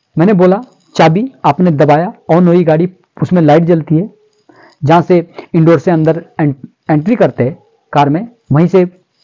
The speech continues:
पूरी चारों तरफ लाइट जलती है। आप अंदर बैठे." तो गाड़ी के जो है दाहिनी तरफ पिन होती है, अभी मैंने स-,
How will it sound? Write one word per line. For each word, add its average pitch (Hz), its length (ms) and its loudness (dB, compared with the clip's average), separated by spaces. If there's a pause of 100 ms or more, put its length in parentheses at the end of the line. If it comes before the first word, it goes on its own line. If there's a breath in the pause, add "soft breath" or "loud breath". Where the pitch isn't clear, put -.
(160)
पूरी 165 120 0
चारों 170 240 0
तरफ 170 160 -2
लाइट 147 200 0
जलती 147 300 -4
है। 175 160 -6
आप 160 120 -4
अंदर 156 220 2
बैठे." 156 340 -4 (640 loud breath)
तो 277 80 0
गाड़ी 202 260 2
के 240 120 0
जो 202 180 2
है 277 140 -2 (240)
दाहिनी 175 200 2
तरफ 185 180 0
पिन 202 200 0
होती 190 180 0
है, 196 60 4
अभी 185 140 0
मैंने 180 280 0
स-, - 200 -10